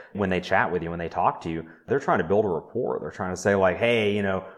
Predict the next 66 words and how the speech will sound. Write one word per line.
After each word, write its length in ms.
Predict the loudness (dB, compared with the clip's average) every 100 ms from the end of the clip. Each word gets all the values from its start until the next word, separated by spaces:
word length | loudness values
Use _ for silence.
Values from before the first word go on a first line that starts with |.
| 2
we're 140 | 4
professionals. 540 | 4 8 8 8 2 4
We 80 | 4
have 100 | 4
to 80 |
be 80 | -2
paid 320 | 6 6 6
for 140 | 6 8
our 100 | 8
time." 320 | 6 4 2
It's 160 | -2 -2
almost 460 | 0 4 2 6
like 180 | 4 6
they're 140 | 4
giving 340 | 4 2 0 2
you 140 | 2
a 80 | 0
pen 200 | -2 -2
test. 280 | 2 2 4
Like, 240 | 2 4
the 80 | 4
model 480 | 6 6 8 8 8
that 120 | 4
we 120 | -2
see 160 | -4 -6
some 160 | -4
of 60 | -4
the 40 |
cybercrime 640 | 0 2 2 0 -2 -4 -4
groups 240 | -6 -8
communicate 480 | -8 -6 -4 0 2
is, 160 | 0 -2 -18 _ 0
"We 140 | 2
gave 260 | 4 4 4
you 120 | 0
a 20 |
free 220 | 2 -2
pen 240 | 0 -2 2
test. 340 | 0 0 -6 -18 _ -4
We're 160 | 0
just 160 | 0 0
guaranteeing 500 | 0 0 -2 -4 -4
we 80 | -6
get 120 | -4
paid 220 | -6 -6
for 200 | -10 -10
it. 100 | -12 _ _ _
We 80 | 2
found 220 | 6 6
your 100 | 6
vulnerabilities." 420 | 6 4 4 8
They'll 80 | 10
actually 240 | 8 6
tell 180 | 2 2
you 120 | 4
how 120 | 2 2
they 120 | 2
got 180 | 0 -2
in. 220 | -6 -10 -12
And 120 | -4 0
most 220 | 0 -2
of 60 |
the 60 | -6
time 200 | -6 -6
it's 100 | -2
accurate. 380 | -2 -2 -8